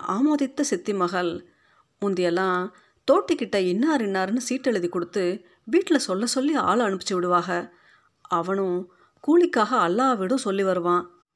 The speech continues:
இப்ப இந்த செல்போன் வந்ததால நம்பர் இருந்தாத்தே, இல்லாட்டி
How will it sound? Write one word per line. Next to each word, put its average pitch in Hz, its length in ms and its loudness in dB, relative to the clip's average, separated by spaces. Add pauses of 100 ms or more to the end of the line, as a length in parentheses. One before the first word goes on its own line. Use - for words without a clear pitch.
(520)
இப்ப 277 460 -2 (420)
இந்த 196 220 -4
செல்போன் 302 500 2
வந்ததால 180 760 2 (440)
நம்பர் 180 400 -2
இருந்தாத்தே, 175 580 -2 (480)
இல்லாட்டி 190 440 -2